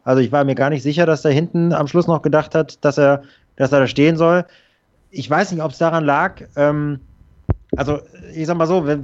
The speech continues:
wenn einer, der Verantwortung übernehmen möchte und das auch tut,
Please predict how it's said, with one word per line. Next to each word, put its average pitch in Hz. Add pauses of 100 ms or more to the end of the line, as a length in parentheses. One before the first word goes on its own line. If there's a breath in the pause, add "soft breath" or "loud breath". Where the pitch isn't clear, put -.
(300)
wenn 160
einer, 135
der 135
Verantwortung 147
übernehmen 135
möchte 127
und 110
das 131
auch 131 (100)
tut, -